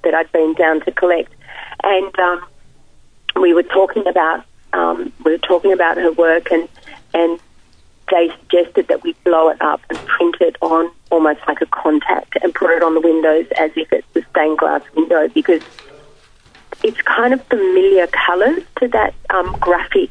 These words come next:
kind of stained glass windows, and, and all of the colours are surrounded in a black outline.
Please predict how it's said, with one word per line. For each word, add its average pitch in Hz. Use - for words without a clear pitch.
kind 180
of -
stained 175
glass 170
windows, 190
and, 170
and 170
all 190
of 185
the 180
colours 165
are 160
surrounded 160
in 156
a -
black -
outline. 160